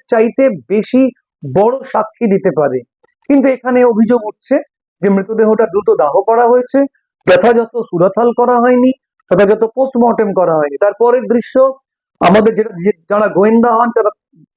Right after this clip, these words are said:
তারা দেখেন the place of occurrence। এবার place of occurrence থেকে নিশ্চয়ই কিছু না কিছু তথ্য পাওয়া গেল। এই যে তথ্যগুলো আমি বললাম, যে তাকে যেভাবে আঘাত করা হয়েছে, তাতে মনে করা হচ্ছে তাকে,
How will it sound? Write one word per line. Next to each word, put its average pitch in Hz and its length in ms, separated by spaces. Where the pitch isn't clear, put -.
তারা 196 220
দেখেন 185 440
the 240 80
place 247 260
of 220 120
occurrence। 151 500
এবার 190 200
place 214 400
of 233 40
occurrence 240 400
থেকে 233 120
নিশ্চয়ই 175 500
কিছু 247 180
না 254 100
কিছু 240 160
তথ্য 240 340
পাওয়া 233 240
গেল। 233 200
এই 277 120
যে 320 120
তথ্যগুলো 277 560
আমি 240 160
বললাম, 196 540
যে 175 100
তাকে 208 220
যেভাবে 208 260
আঘাত 185 260
করা 214 180
হয়েছে, 208 380
তাতে 196 220
মনে 180 400
করা 233 240
হচ্ছে 233 240
তাকে, 240 180